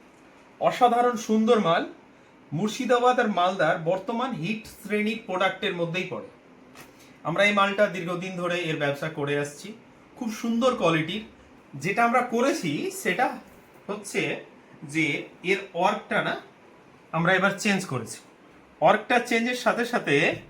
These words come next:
এর ভেতরের ফ্লোরগুলো দেখুন, একটু দেখাবো এখান থেকে, বোঝানোর চেষ্টা করব।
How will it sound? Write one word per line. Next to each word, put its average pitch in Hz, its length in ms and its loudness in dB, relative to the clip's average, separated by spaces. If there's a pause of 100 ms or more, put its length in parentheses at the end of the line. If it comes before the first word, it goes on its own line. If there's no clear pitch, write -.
(340)
এর 170 120 0
ভেতরের 180 540 4 (380)
ফ্লোরগুলো 202 500 4
দেখুন, 175 360 0 (840)
একটু 165 180 -4
দেখাবো 165 380 0
এখান 185 240 0
থেকে, 156 300 -2 (580)
বোঝানোর 156 380 0
চেষ্টা 175 320 -4
করব। 143 360 -4